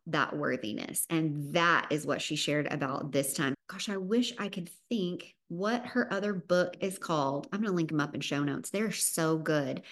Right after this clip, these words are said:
I have it. My friend Kelly actually got it for me. Thanks, Kel. She was outstanding. What a great speaker. Talk about alignment.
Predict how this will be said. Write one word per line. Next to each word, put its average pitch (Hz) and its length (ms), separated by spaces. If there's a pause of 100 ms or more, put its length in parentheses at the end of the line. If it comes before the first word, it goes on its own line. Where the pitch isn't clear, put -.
(160)
I 175 60
have 170 300
it. - 260
My 156 120
friend 143 320
Kelly 160 340
actually - 380
got 147 240
it - 120
for 147 120
me. - 300
Thanks, 339 320
Kel. 330 500 (560)
She 208 520 (320)
was 156 460 (680)
outstanding. - 640
What 165 420
a 175 80
great 156 420
speaker. - 640 (160)
Talk 160 180
about 143 220
alignment. 135 500